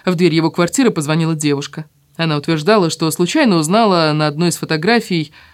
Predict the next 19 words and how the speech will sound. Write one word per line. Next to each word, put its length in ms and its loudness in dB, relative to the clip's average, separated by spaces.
украшение, 580 -2
полученное 540 -2
в 20 -2
наследство 460 -2
от 120 -6
матери. 500 -2
"Никогда 600 -4
и 40 2
никому 440 0
не 120 0
говори 380 0
ни 140 0
слова 400 -2
о 40 -2
снимке, 640 -2
о 40 0
девочке 480 -4
с 80 -12
кулоном". 680 -2